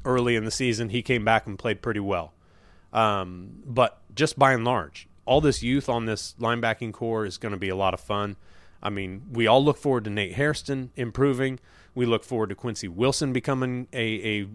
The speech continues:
a, a starter, a legit starter in the league, and actually making some moves, in my opinion. And then, you know, we've got some comfort with, uh, maybe, uh, Moore and, uh, Desir on the other end.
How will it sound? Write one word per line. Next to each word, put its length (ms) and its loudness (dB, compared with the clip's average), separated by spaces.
a, 20 -12
a 140 -2
starter, 600 0
a 100 -6
legit 420 -4
starter 460 -2
in 200 -8
the 80 -6
league, 400 -2
and 200 -10
actually 480 -4
making 380 -2
some 220 -8
moves, 340 0
in 80 -4
my 160 0
opinion. 480 -4
And 120 -2
then, 340 0
you 120 -4
know, 100 2
we've 160 2
got 240 4
some 140 -6
comfort 400 -2
with, 420 -2
uh, 240 4
maybe, 480 0
uh, 240 2
Moore 640 4
and, 580 -2
uh, 240 2
Desir 520 0
on 140 -2
the 100 0
other 220 2
end. 160 -8